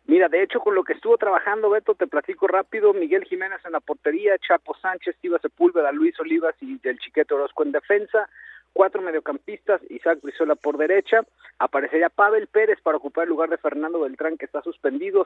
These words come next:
Sergio Flores, y por izquierda el Chicote Calderón. En ataque, a, el Piojo Alvarado junto a Ángel Saldívar. Si Vega está, Chicote iría a la banca, el Piojo iría a jugar por izquierda, y Alexis siendo el compañero en el ataque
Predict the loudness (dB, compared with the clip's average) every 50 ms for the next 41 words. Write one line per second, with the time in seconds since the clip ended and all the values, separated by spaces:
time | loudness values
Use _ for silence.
0 | 0 2 0 0 2 2 -2 -2 -2 _ 0 2 2 4 4 2 2 _ _ -20
1 | -20 -20 _ _ -12 -10 -4 -2 -2 -2 -2 -4 _ 2 2 2 2 0 -4 -4
2 | -8 -6 -2 -2 0 0 -2 -2 -2 -2 -2 0 0 0 0 -2 -4 -10 _ _
3 | -10 -8 -6 -6 -6 -6 0 0 0 0 0 0 0 0 0 _ _ _ _ _
4 | _ -6 -2 -2 -2 0 -2 -2 -2 -4 -4 -4 -4 2 2 2 4 4 2 2
5 | 2 0 0 0 0 -2 -2 -2 -6 -6 -6 -4 0 2 4 6 6 4 2 0
6 | -4 -8 -8 -6 -4 -4 -4 -4 -4 -6 -2 -2 -2 -4 -6 _ _ _ _ _
7 | _ _ _ -16 -12 -6 -2 0 0 0 0 -2 -6 _ 0 0 0 0 0 -6
8 | _ _ _ _ -16 -16 -8 -2 0 0 2 2 0 -2 -2 -2 -2 0 0 0
9 | 0 0 -2 -2 -4 -4 -4 -6 _ _ _ _ _ _ -10 -6 -6 -6 -2 0
10 | 0 0 0 0 -2 0 2 4 4 4 2 0 -2 -2 0 0 0 0 -2 -2
11 | -2 -2 -2 0 2 2 2 2 -2 -4 _ _ _ _ _ -4 -4 -2 -2 -4
12 | -8 -8 _ _ -8 -6 -4 -4 -4 -4 -6 -8 -6 -6 -6 -4 -6 -6 -6 -6
13 | -6 -6 -6 -4 -4 -6 -4 -2 -4 -4 -4